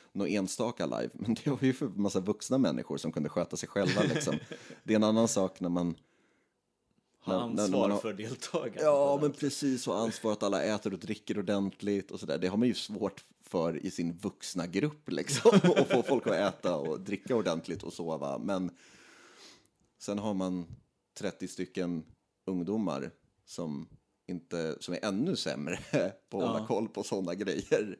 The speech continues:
Speaker 1: generellt sett. Ehm, men det var väldigt, väldigt roligt.
Speaker 2: Mm.
Speaker 1: Faktiskt. Och, och få se lite nästa, vad jag hoppas på,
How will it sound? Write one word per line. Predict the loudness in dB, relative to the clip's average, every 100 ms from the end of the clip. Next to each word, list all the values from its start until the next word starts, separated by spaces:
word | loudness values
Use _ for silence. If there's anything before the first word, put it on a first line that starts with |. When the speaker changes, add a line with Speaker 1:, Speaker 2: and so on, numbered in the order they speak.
| -4
Speaker 1:
generellt | -2 -2 -6 -6
sett. | -8 -8 -12 _ _ -20 -20 -20 _ _
Ehm, | -10 -8 -10 -12 -18 _ _
men | -2 -2
det |
var | -2
väldigt, | -6 -6 -6 -6 -10
väldigt | -12 -12
roligt. | -14 -14 -18 -20 -20 _ _ _ _ _
Speaker 2:
Mm. | -10 -8 -8 -14 _ _ _ _ _ _ -18 -18 _
Speaker 1:
Faktiskt. | _ -14 -12 -16 -16 -18 -20 _ _ _ _ _ _
Och, | -8 -6 -4 -6 -8 -18 -20 _ _ _ _ _ _ _ _ _ _ _ _ _ _ _ _ _ _ _
och | -12
få | -10
se | -10 -8 -4 -2
lite | -2 -6 -6
nästa, | -8 -8 -10 -8 -6 -6 -8 _ _
vad | -4 -4
jag | -4
hoppas | -8 -6 -6 -6
på, | -10 -6 -6